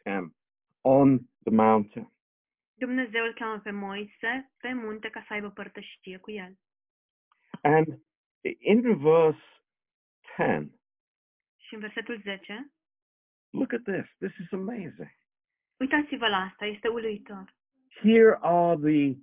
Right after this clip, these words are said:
Speaker 1: uh, the, the, the leaders of Israel.
Speaker 2: Aici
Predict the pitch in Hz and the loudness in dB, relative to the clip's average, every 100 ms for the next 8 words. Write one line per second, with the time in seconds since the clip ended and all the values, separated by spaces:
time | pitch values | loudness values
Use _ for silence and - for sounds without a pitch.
0 | - - _ _ _ 117 110 104 98 95 | -16 -20 _ _ _ -2 0 0 -4 -12
1 | _ _ _ _ 120 135 - 127 131 - | _ _ _ _ -4 -2 -2 -2 -4 -2
2 | 120 127 131 160 196 175 175 151 135 - | 0 2 2 2 2 0 -2 -4 -10 -4
3 | 123 113 104 - 131 110 104 90 80 - | -2 -2 -4 -4 -2 -2 -6 -6 -6 -14
4 | _ _ _ _ _ _ _ - - _ | _ _ _ _ _ _ _ -20 -20 _
5 | _ _ 240 254 262 | _ _ -4 -4 -6